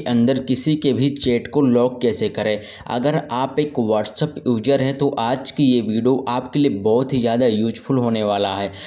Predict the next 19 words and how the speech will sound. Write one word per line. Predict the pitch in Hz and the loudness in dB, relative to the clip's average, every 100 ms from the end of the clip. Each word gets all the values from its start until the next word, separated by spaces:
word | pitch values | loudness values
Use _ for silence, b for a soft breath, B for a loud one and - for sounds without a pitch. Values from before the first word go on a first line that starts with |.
| B | B
तो | 123 | -6
चलिए | 127 151 147 156 151 | -4 0 2 2 2
दोस्तों, | 143 139 - 156 | 2 2 0 0
वीडियो | 123 120 120 139 | 2 2 2 2
को | 143 139 | 2 0
शुरू | - 139 156 | 0 0 0
करते | 143 117 127 | 0 -2 0
हैं। | 117 127 156 - B - | 0 0 -2 -6 B -2
और | 120 120 | 0 2
वीडियो | 117 127 143 165 | 2 2 2 2
को | 165 | 0
शुरू | 151 - 151 | -2 0 0
करने | 151 139 127 139 | 2 0 2 0
से | 139 143 | 0 -4
पहले | - 110 123 139 - | -4 -2 0 0 0
अगर | 120 131 - - | -2 -2 -2 -4
आप | 127 127 | -4 -2
हमारे | 120 110 117 143 B B B - | -2 0 0 -2 B B B -4
YouTube | 120 127 147 | -4 2 0